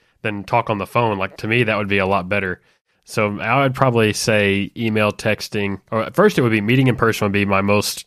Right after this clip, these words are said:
enjoyable, preferable way of talking to people. I, it would just be the most fun if we could just meet and have lunch in person. Then it would be email, texting, and then dead last at the very bottom would be phone.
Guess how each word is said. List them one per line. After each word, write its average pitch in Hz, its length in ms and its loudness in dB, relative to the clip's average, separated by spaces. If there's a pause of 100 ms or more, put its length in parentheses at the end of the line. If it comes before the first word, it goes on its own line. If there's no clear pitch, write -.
enjoyable, 127 560 4
preferable 113 580 -2
way 101 200 2
of 92 100 -2
talking 95 320 -2
to 87 80 -4
people. 90 380 -8 (160)
I, 101 240 -4 (100)
it 104 140 -4
would 101 100 0
just 104 180 -4
be 98 200 -2
the 90 120 -6
most 127 220 2
fun 110 180 0
if - 80 -6
we 110 80 -6
could 95 80 -6
just - 120 -8
meet 127 160 2
and 107 80 -4
have 107 160 -2
lunch 101 180 -2
in 98 80 -6
person. 90 400 -10 (300)
Then 107 120 -2
it 117 60 -2
would 110 160 -2
be 95 280 -4
email, 110 460 0 (460)
texting, 98 580 -4 (180)
and 98 100 -4
then 92 260 -6 (140)
dead 113 200 2
last 90 440 -2
at 95 60 -2
the 95 60 -6
very 98 280 2
bottom 90 320 0
would 90 100 -4
be 87 120 -6
phone. 87 380 -8